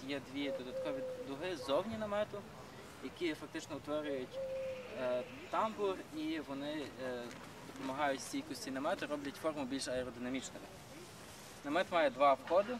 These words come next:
два тамбури, дуже великі, дуже просторі, як для двохмісного намету. Е,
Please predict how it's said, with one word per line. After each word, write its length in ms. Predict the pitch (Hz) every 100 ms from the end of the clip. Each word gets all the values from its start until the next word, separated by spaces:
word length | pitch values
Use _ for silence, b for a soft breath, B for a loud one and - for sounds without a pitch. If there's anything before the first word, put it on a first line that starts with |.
| - - - -
два 120 | 143
тамбури, 440 | 143 170 208 202 165
дуже 260 | 156 151
великі, 360 | 139 139 143 127 120
дуже 160 | 123
просторі, 520 | - 123 - 175 233 202
як 120 | 185
для 140 | 180
двохмісного 600 | 165 170 175 170 - 311
намету. 420 | 311 302 302 269 269 - - - - - - - - - - - - 139
Е, 260 | 139 135